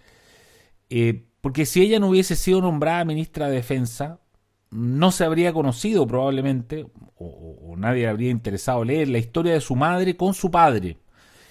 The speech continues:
Ya se sabía, se había publicado que, eh, su padre había sido un espía, un espía cubano, eh, en la época de Allende, pero hoy día el Libero,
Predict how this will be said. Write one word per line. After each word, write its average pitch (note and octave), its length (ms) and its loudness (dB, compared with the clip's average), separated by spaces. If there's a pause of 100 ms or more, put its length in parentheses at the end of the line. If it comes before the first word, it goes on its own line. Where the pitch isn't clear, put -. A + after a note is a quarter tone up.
(240)
Ya F#3 120 0
se G3 120 -2
sabía, D#3 720 2
se - 120 -12
había G2+ 180 -4
publicado A2 680 -2
que, A#2+ 500 -6 (320)
eh, - 300 -20
su E2+ 180 -14
padre G#2+ 280 0
había G2+ 160 0
sido G2 180 -6
un G2+ 80 -4
espía, G2 400 -8 (100)
un F#2+ 140 -8
espía F2 320 -14
cubano, B2+ 580 0 (760)
eh, D#2+ 200 -14
en E2+ 80 -10
la F2 80 -6
época F#2+ 260 -6
de A2 60 -2
Allende, A#2+ 380 -2
pero B2 220 -2
hoy C3 160 0
día F#3 180 2
el E3 120 -2
Libero, D3+ 500 0